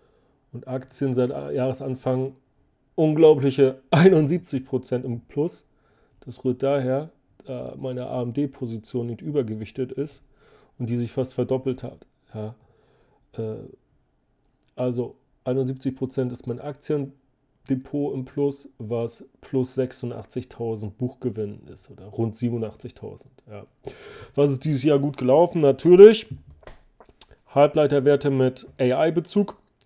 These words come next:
Ja, selbst Intel ist sechzig Prozent gestiegen seit Jahresanfang. Und was noch gut gelaufen? Krypto und natürlich Kryptoaktien. Und da ich ja vor kurzem noch,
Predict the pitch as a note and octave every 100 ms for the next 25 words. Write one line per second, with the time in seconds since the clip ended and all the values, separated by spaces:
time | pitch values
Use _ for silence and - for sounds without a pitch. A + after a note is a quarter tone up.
0 | _ _ _ A#2 B2 C3+ C3 B2+ B2 B2+
1 | - - - _ _ D3+ E3 D#3 D3 C3
2 | D3 C3+ C#3 - C3 C#3+ B2+ C3 - D3
3 | C#3+ C#3 - C3 B2+ B2+ C3 B2+ C#3+ C3
4 | C#3 C3+ C#3 _ _ _ _ C3 C3 C3
5 | A#2+ D3 C#3 C#3 C3+ C3+ C3 C3+ C3 -
6 | - D3 C#3+ - D3 C#3 C#3 - B2+ B2
7 | A#2 A#2 B2 A#2 - - B2 B2 A#2+ G#2
8 | - A2 G#2+ A#2 A2+ A#2 A2+ A#2+ A2 B2+
9 | C3+ C3 - A2+ A#2 A#2+